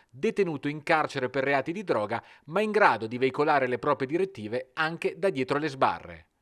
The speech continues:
Si serviva infatti della propria compagna e di altri parenti, i quali, avvalendosi a loro volta di altri personaggi,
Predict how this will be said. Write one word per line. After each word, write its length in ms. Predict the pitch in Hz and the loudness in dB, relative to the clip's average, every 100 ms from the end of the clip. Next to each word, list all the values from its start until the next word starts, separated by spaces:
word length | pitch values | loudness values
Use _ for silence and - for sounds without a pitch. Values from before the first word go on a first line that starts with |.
| _ _ _ _ | _ _ _ _
Si 120 | - | -14
serviva 360 | 139 156 139 139 | -2 -2 2 0
infatti 380 | 135 160 151 135 | 2 2 0 0
della 180 | 139 135 | -2 0
propria 240 | 139 139 | 0 0
compagna 580 | - 151 175 180 196 190 | -4 0 4 4 2 -4
e 140 | 175 | -4
di 120 | 160 | 2
altri 280 | 160 143 147 | 4 4 -2
parenti, 520 | 185 180 104 104 135 - | 0 0 0 -8 -14 -12
i 100 | 175 | -10
quali, 420 | - 131 95 98 | 2 2 2 -10
avvalendosi 580 | - 135 135 156 147 131 | -4 -2 0 0 -2 -4
a 60 | 131 | 0
loro 180 | 131 127 | 2 6
volta 320 | 170 156 127 | 6 4 0
di 80 | 131 | 0
altri 240 | 131 131 | 0 -2
personaggi, 640 | 170 160 202 120 95 127 | -4 -2 -2 -2 -4 -10